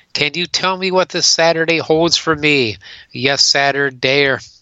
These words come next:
and Saturday, I have my new cards in my hands. "New cards?" he may ask. What new cards does Bob have now?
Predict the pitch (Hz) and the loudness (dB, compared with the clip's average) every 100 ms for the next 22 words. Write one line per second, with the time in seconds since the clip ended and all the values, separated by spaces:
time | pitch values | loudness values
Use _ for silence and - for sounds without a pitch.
0 | - 117 - 135 135 131 117 131 135 127 | -20 -4 -2 0 -2 -2 -4 -2 0 0
1 | 120 127 127 135 135 120 127 127 127 147 | 0 0 0 2 0 0 -4 -4 -4 0
2 | 170 - 160 165 170 160 147 151 147 135 | 0 0 2 2 2 0 -2 0 0 0
3 | 147 143 131 113 - - _ - - _ | 0 0 -2 -4 -4 -4 _ -20 -20 _
4 | _ _ _ _ - 139 156 - 151 214 | _ _ _ _ -12 -12 -8 0 2 2
5 | 190 151 - 95 113 110 113 110 104 95 | 2 0 -2 -4 -12 -6 -2 0 -2 -2
6 | - - _ _ _ 131 117 131 135 143 | -2 -4 _ _ _ -20 -4 -4 -4 -12
7 | 143 - 160 156 127 147 120 127 139 143 | -10 -2 0 0 -2 -4 -2 2 2 2
8 | 147 156 147 156 196 208 127 104 | 0 0 -2 -2 2 2 0 -6